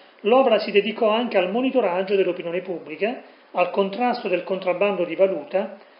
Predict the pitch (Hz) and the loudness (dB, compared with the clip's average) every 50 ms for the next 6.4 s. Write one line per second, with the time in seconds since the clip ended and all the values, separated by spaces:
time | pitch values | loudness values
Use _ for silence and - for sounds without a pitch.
0 | - _ - 202 196 190 - 208 208 208 208 233 262 269 247 208 180 180 175 208 | -20 _ 2 2 2 2 2 -2 -2 -2 2 4 6 6 6 6 4 2 0 -2
1 | 226 226 - 185 170 143 156 156 175 170 175 - 269 254 208 156 143 139 147 185 | -4 -4 -4 -6 -8 -8 -8 -10 -10 -10 -6 -4 -4 -2 -2 -2 -4 -4 -6 -6
2 | 220 226 - - - - - 175 151 180 180 185 - - 190 185 185 214 208 214 | -8 -10 -12 -18 -20 -16 -12 -2 0 2 2 2 2 0 0 0 0 0 0 0
3 | 190 170 165 160 - 220 220 190 151 135 135 - - - 202 208 - - - - | 0 -2 -2 -2 -4 -2 -2 -2 -2 -4 -6 -10 -10 -10 -10 -10 -10 -14 -20 -20
4 | - - - 180 180 165 - - 285 285 - 269 247 214 175 165 160 170 175 - | -8 -2 0 2 2 2 2 4 2 4 4 2 2 4 4 2 2 0 -2 -4
5 | 226 190 202 196 196 208 254 285 262 190 160 156 165 - - 180 180 180 185 156 | -2 -2 0 2 2 2 2 0 0 0 0 -2 -4 -6 -6 -6 -4 -6 -6 -8
6 | 156 151 127 123 123 135 131 131 | -8 -8 -8 -8 -10 -12 -14 -14